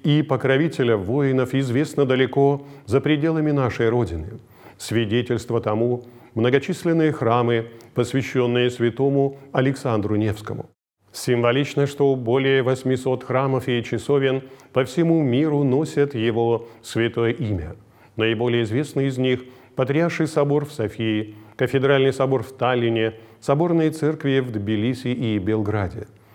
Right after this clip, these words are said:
Эти храмы — залог дружбы русского народа-освободителя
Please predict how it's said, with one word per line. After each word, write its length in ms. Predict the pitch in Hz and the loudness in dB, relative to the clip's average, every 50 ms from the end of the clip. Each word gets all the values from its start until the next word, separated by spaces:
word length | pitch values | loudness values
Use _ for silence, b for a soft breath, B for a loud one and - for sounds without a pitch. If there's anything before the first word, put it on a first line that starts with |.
| B B B B B | B B B B B
Эти 240 | 120 120 117 - 117 | -2 -2 0 -2 -4
храмы — 560 | 113 - 131 135 135 131 131 131 127 123 127 B B B B - | -2 0 0 2 2 2 2 2 0 0 -4 B B B B -4
залог 400 | 95 123 139 151 151 147 131 117 | 0 2 2 2 2 0 0 0
дружбы 420 | 127 143 175 165 147 143 160 156 | 0 0 0 0 0 0 0 0
русского 480 | 135 151 165 160 - - 151 135 135 123 | 2 0 -2 -4 -4 -4 0 0 0 2
народа-освободителя 1400 | 120 120 120 123 127 127 123 120 120 - 131 113 - - 113 104 98 101 98 110 123 - - 117 113 107 107 101 | 2 2 2 2 2 2 2 0 -2 -2 -4 -8 -4 -4 -4 -2 -2 -4 -4 -4 -4 -2 -2 0 0 0 0 -2